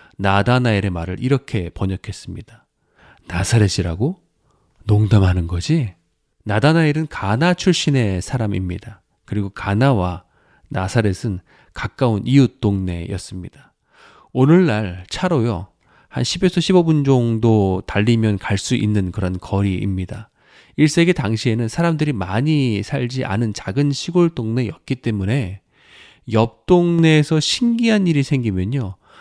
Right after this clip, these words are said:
금세 소문나기 마련입니다. 그런데 나다나엘은 그가 가나에서 자라면서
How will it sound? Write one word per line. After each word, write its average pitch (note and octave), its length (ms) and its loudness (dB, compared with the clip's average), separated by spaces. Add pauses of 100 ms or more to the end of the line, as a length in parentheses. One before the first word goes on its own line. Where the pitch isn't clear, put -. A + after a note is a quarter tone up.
(200)
금세 A2 680 0
소문나기 G2 520 -4
마련입니다. F2+ 800 -6 (440)
그런데 E3 340 4
나다나엘은 G#2+ 880 2 (360)
그가 D#3+ 260 2
가나에서 E3 800 0
자라면서 G#2+ 800 -4